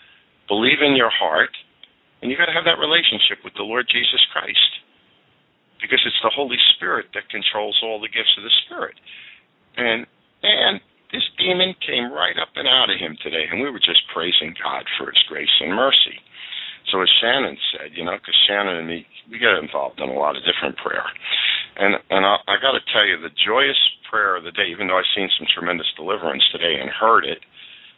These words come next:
over the, uh, prayers, and we had witnesses on the deliverances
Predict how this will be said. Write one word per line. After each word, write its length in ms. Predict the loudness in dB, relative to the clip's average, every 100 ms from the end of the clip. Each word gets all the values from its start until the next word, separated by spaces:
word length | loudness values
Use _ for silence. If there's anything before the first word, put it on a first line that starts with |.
| _ _
over 340 | 4 4 2 -2
the, 280 | -2 -2 0
uh, 160 | 0 -2 -10 -18 _ _ _ _ _ -4 2
prayers, 360 | 4 6 4 2
and 180 | -2 -6 -4
we 120 | 2 2
had 220 | 2 0
witnesses 580 | -4 0 2 2 2 0
on 180 | -2
the 80 | -6 -12
deliverances 640 | -8 -6 -4 -2 0 0